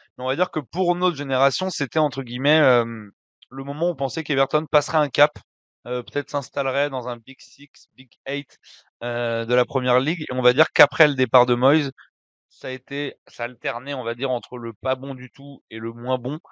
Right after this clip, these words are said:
Euh, mais Everton n'est jamais descendu. L'ennemi juré des Reds est toujours resté en Première Ligue. Ça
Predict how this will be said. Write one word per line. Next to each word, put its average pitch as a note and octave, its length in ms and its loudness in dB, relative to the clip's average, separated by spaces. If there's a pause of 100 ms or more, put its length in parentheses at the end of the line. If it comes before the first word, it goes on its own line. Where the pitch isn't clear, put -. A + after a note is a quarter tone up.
(440)
Euh, A2+ 540 -4
mais D#3+ 240 4
Everton D3 360 2
n'est B2+ 180 -2
jamais C#3+ 280 4
descendu. A#2+ 420 -4
L'ennemi A2 260 -8
juré G#2 220 -6
des G#2+ 100 -4
Reds A#2+ 220 -2
est G#2 80 -8
toujours A#2 240 -14
resté B2 300 -12
en C3+ 100 -8
Première A#2 380 -4
Ligue. E3 240 -6 (320)
Ça - 260 -10